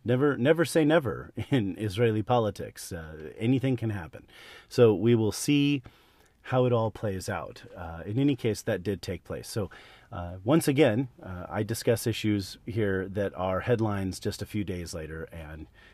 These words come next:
that is, uh, that is a good thing generally. Now, uh, the new government, uh, the Change Bloc, has scheduled the vote for Sunday, so they've moved it up one day from Monday. Monday is the deadline, uh, but, uh, they've moved it to Sunday. So Sunday, it's expected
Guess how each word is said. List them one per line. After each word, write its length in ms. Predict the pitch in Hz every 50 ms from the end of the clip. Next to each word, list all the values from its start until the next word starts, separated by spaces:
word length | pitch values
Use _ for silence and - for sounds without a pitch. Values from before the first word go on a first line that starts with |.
| _ _
that 160 | - 92 87 80
is, 240 | 85 80 78 -
uh, 240 | - 82 78 76 73 - _ _ _ -
that 260 | 170 113 113 120 120
is 140 | 110 104 92
a 60 | 101
good 280 | 82 82 104 98 85 76
thing 280 | - - 87 82 82
generally. 480 | 78 80 71 69 69 58 52 58 58 - _ _ - - - - - - - - - - -
Now, 360 | 127 131 127 123 123 117 113 -
uh, 180 | 104 104 101 101
the 120 | 92 104
new 120 | 117 135 135
government, 420 | 123 131 123 117 120 127 131 - _ - 117 120 - _ _ -
uh, 140 | 95 90
the 80 | 87 92
Change 300 | - - 107 104 98 -
Bloc, 280 | 110 107 104 101 - -
has 400 | - 95 - 110 107 98 95 98
scheduled 380 | - - - 120 113 117 131 117
the 60 | 117
vote 460 | 104 90 120 123 123 127 120 - - - -
for 220 | - - - 95
Sunday, 640 | - - - 143 135 135 127 110 - 71 101 139 135 - - - - _
so 120 | - -
they've 180 | 87 85 85 78
moved 220 | 107 135 135 127
it 80 | 139 131
up 140 | 131 113 95
one 300 | 98 110 131 139 143 139
day 200 | 131 127 120 117
from 200 | - - 117 104
Monday. 300 | 104 107 104 90 - 67
Monday 300 | 73 90 113 127 135 135
is 120 | 131 117 110
the 60 | 117
deadline, 540 | 104 110 104 90 90 78 76 78 95 101 - _ _ _ _ -
uh, 380 | - 90 80 80 78 73 73 - - -
but, 540 | - 87 85 87 85 107 95 85 - - - - -
uh, 200 | 92 90 87 87
they've 200 | 82 95 92 82
moved 220 | 87 98 87 78
it 80 | 87 -
to 80 | - 90
Sunday. 360 | - - 98 85 - - -
So 160 | - - -
Sunday, 480 | 95 - - 143 143 147 143 147 139 135
it's 160 | 123 - -
expected 580 | 117 - - - - 107 101 - - 104 101